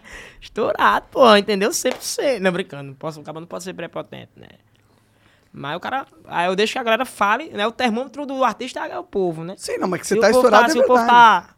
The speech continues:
Speaker 1: vindo atrás, eu sempre trato a galera com, com muito carinho, ganho presente e tudo aqui, né? Eu acho muito massa a parada
Speaker 2: Isso
Speaker 1: aí.
Speaker 2: deve ser louco, né, mano? É, mudou a sua, a sua visão do mundo quando isso aconteceu com você?
Speaker 1: É, né? Mais ou menos. Porque, tipo, <clears throat>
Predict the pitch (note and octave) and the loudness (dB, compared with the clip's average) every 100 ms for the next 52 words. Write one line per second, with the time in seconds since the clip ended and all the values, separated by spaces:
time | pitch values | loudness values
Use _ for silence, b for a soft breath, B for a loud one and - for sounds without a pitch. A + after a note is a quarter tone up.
0 | - D#3+ F#3+ F#3+ E3 G3 F#3 A#3 - A#3 | -16 -8 -6 -6 -4 -4 -4 -10 -8 -6
1 | G#3 G3 G3 F#3+ D3 - F3 F3 D3+ D3+ | -4 -4 -4 -8 -16 -14 -14 -12 -10 -8
2 | D#3 D3+ D#3+ D3+ E3 D3 D#3 - - D3 | -8 -10 -12 -10 -10 -10 -14 -16 -18 -14
3 | C#3 D3+ D3+ D3 D#3 E3 F3 D#3+ D3+ - | -14 -14 -14 -12 -12 -14 -14 -12 -12 -12
4 | _ _ _ _ _ _ _ - C#3 C3 | _ _ _ _ _ _ _ -16 -14 -12
5 | C3+ G3 A#3+ A#3 - C#4+ A#3 A3+ F#3 F#3+ | -12 0 0 0 -4 0 0 0 -4 -2
6 | F3+ E3 E3 - G#3+ A3+ F#3 C#4+ D#4+ - | -2 -4 -6 -4 -2 -2 -2 -2 -2 -2
7 | A#3+ - F#3+ F3 G3+ F#3 D#3 D#3+ G#3 F#3 | -4 -2 -2 -2 -2 -2 -4 -6 -6 -4
8 | E3+ G3 C4+ G3 E3+ E3+ - E3+ E3 - | -2 0 0 -2 -4 -6 -6 -8 -8 -6
9 | F3 - D3+ - A#3 - b b b b | -8 -8 -10 -8 -10 -12 b b b b
10 | b - D4+ F4 B3 G3+ G#3 C4 - _ | b -18 -12 -8 -6 -6 -8 -14 -18 _
11 | _ _ - C#4+ C#4+ F4 D#4+ G#3+ F3 F3 | _ _ -8 -6 -4 -6 -4 -6 -6 -12
12 | _ A#3 C4+ C#4+ C4 A#3+ A#3+ A#3 - _ | _ -4 -4 -4 -8 -8 -6 -8 -10 _
13 | _ _ _ _ _ _ | _ _ _ _ _ _